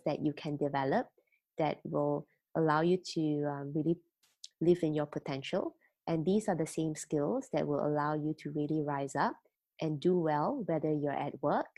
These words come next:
in corporate, or small businesses, or, you know, even if you're running your own business. So this is something that I do now, working with clients so that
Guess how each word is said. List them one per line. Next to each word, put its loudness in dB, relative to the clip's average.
in -4
corporate, 0
or 2
small -2
businesses, 0
or, 0
you 0
know, 0
even 2
if -2
you're 0
running -4
your 4
own -2
business. -6
So 2
this 0
is -6
something -6
that -2
I 4
do 4
now, 0
working 0
with -4
clients -4
so -2
that 0